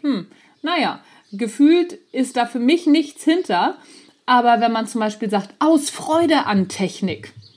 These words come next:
dann könnte ich mich, ich persönlich mich dahinter versammeln, weil ich Freude an Technik habe. Und Freude am Fahren, da könnte ich mich viel besser hinter versammeln, weil das da schon steht. Also, wenn du ein Unternehmen hast, was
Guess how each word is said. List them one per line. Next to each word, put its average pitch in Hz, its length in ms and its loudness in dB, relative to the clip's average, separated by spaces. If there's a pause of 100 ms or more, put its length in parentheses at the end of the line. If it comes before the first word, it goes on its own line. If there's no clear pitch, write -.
(160)
dann 190 160 -2
könnte 220 240 -2
ich 247 160 -6
mich, 285 320 0
ich 339 320 2
persönlich 285 460 2
mich 262 160 0
dahinter 240 680 0
versammeln, 220 520 -4
weil 196 160 0
ich 208 80 -4
Freude 240 340 2
an 254 140 2
Technik - 480 -6
habe. - 320 -14 (640)
Und 214 260 2
Freude 214 320 0
am 190 140 -2
Fahren, 226 360 2
da 190 80 0
könnte 202 260 -2
ich 202 120 -4
mich 196 140 -2
viel 226 240 0
besser 180 260 -4
hinter 170 220 -2
versammeln, 170 500 -2
weil 160 100 -2
das 160 200 -6
da - 120 -10
schon 175 220 -10
steht. - 340 -8
Also, 233 380 2 (300)
wenn 233 180 6
du 285 80 6
ein 233 160 -4
Unternehmen 220 640 0
hast, 247 500 -4 (540)
was 196 580 0